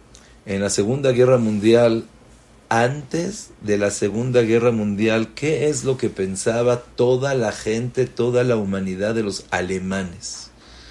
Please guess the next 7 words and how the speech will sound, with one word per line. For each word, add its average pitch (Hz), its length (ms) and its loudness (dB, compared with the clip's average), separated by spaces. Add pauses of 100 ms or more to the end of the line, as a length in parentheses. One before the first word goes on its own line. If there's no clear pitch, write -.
(400)
¿Cómo 135 800 2 (440)
son 131 340 -2
la 131 120 2
raza 139 680 2
aria? 120 920 -2 (500)
¿Cómo 156 880 2
son 160 920 2